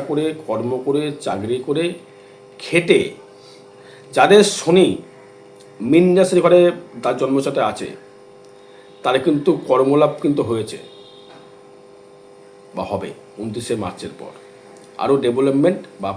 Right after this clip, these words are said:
প্রমোশন কিন্তু আপনার বৃদ্ধি হবে, আরও উন্নতির শিখরে পৌঁছাতে পারবেন। আর্থিক ডেভেলপমেন্ট কিন্তু খেটে করতে হবে, ফাঁকি মেরে কিন্তু শনি করতে দেবে না, বা ফাঁকি মারতে, হ্যাঁ, তবে বুধ কিন্তু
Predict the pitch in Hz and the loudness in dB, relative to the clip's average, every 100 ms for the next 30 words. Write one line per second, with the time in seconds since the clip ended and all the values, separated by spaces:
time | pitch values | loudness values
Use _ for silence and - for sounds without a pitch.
0 | - - 131 143 175 156 135 120 113 104 | -8 -6 -2 -2 -2 -4 -4 -4 -6 -6
1 | 104 107 139 147 185 - - - - - | -8 -6 -6 -4 -8 -14 -20 -20 -20 -20
2 | - - 107 110 120 139 151 165 - 120 | -20 -12 -10 -8 0 2 2 0 -4 -4
3 | 123 123 95 104 123 127 139 139 - 123 | -4 -6 -10 -8 -6 -4 -4 -8 -4 -2
4 | 135 - 196 117 117 127 135 151 175 175 | -2 0 -2 0 -2 0 0 0 -2 -6
5 | 165 - 190 156 98 98 - - - - | -4 -2 0 0 0 -8 -14 -18 -20 -20
6 | - - - - - - - - - - | -20 -20 -20 -20 -20 -20 -20 -20 -20 -20
7 | - - 147 151 208 185 175 170 151 165 | -16 -2 0 6 6 8 6 4 0 -4
8 | - 139 135 117 147 156 170 180 175 - | -4 -4 -2 -2 0 2 2 0 -2 -8
9 | 101 127 110 - 110 107 160 240 - - | -6 -4 -4 -4 -6 2 6 6 2 -12
10 | - - - 180 160 208 202 208 185 | -20 -20 -16 -2 4 4 4 4 4